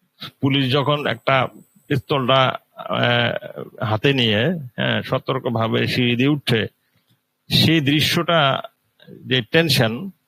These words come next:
যে, যে খুন করে ফেললো, ওই লোকগুলি হয়তো ওই ফ্ল্যাটের মধ্যে আছে, গুন্ডাপান্ডাগুলি হয়তো আছে, পুলিশ যাচ্ছে, ওই সময়ে যে দর্শক হিসেবে আমার টেনশন, সেই টেনশনটাকে আরেকটু বাড়িয়ে দেওয়ার জন্য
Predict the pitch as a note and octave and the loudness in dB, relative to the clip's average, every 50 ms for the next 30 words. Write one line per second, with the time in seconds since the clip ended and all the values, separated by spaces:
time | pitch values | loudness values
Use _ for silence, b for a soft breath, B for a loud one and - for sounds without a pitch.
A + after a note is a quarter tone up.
0 | _ _ _ _ _ _ _ _ G#2+ G#2+ A#2+ A#2 A2 G#2 A#2 B2 A2 - - C#3+ | _ _ _ _ _ _ _ _ -2 0 0 0 0 0 -2 -2 -2 0 0 0
1 | D3+ D3+ C#3 D3 C3+ B2+ A#2+ D3 C#3+ C#3 C3 A#2 A2+ A2+ A#2 C3 B2+ A#2+ B2 B2+ | 0 0 -2 -2 -2 0 0 0 0 0 2 0 2 2 2 0 0 0 0 -2
2 | A2 G#2+ A#2 A#2 A#2+ A#2+ A#2+ A#2 G2+ - A#2 A2+ A2 A2+ - A#2 G#2+ G#2 A2+ A2+ | -2 -2 0 0 2 2 0 0 0 0 0 0 0 0 0 0 0 0 0 -2
3 | A2+ A#2 A2 A2 F2 F2+ C3 C#3+ B2+ - - G#2 G2+ - - _ _ _ _ _ | -2 -2 -2 -2 0 2 2 0 0 0 -4 -4 -4 -6 -10 _ _ _ _ _
4 | _ _ _ _ _ _ _ _ _ _ _ _ A2 A#2+ B2+ C3+ C3+ C3 C3 B2+ | _ _ _ _ _ _ _ _ _ _ _ _ -4 -2 0 0 0 0 0 0
5 | B2+ B2+ A#2 A#2 A#2+ B2 B2+ A#2 - A#2 A#2 B2+ B2 - - - C2+ - - _ | 0 0 0 0 0 0 0 0 0 0 0 0 -2 -2 -4 -6 -6 -8 -12 _
6 | _ _ _ _ _ _ _ _ _ _ _ _ _ _ _ _ B2 C3 B2+ B2 | _ _ _ _ _ _ _ _ _ _ _ _ _ _ _ _ 0 0 2 2
7 | B2 A#2 A2 C3+ B2+ - - - A#2 A2 A2 G#2+ - - - - - _ - - | 2 2 2 2 0 2 0 0 2 2 0 -2 -2 -6 -10 -16 -18 _ -4 0
8 | C3+ C#3+ D3 B2+ - C3+ C3+ C#3 C#3+ C#3+ C#3 C3+ C3+ D3 C3+ A2+ C3 B2+ A#2+ - | 2 2 2 2 0 0 0 2 2 2 0 0 0 0 0 0 0 0 0 0
9 | F3+ G3+ A#2 - C3+ - D#3+ D3 C3+ B2+ B2 A#2+ - - C#3 C3+ C3+ A#2+ - A#2+ | -2 -2 -2 -2 -2 0 0 2 2 2 0 -2 -2 -2 -2 -2 -2 -2 -2 -2
10 | G2+ F#2+ F#2 - - - B2 B2+ B2 - A#2 B2 C3+ B2+ - D#3 D3 D3 - D3 | -2 -4 -8 -12 -4 -2 -2 -2 0 -2 -2 -4 -4 -4 -6 -6 -8 -4 -6 -6
11 | - - - - - F#2 G#2+ A#2 B2 B2+ _ _ D#3 C#3 G#2+ F#2+ G#2+ A#2 C#3+ D3 | -4 -4 -6 -4 -2 -2 -2 -2 -2 -6 _ _ -4 -4 -2 0 0 2 2 2
12 | D#3+ D#3 D#3+ D3+ C3+ G#2 F2+ G#2 G2 G#2+ A#2 C3+ F#3 | 2 2 2 2 0 0 -4 -8 -8 -4 -4 -4 -4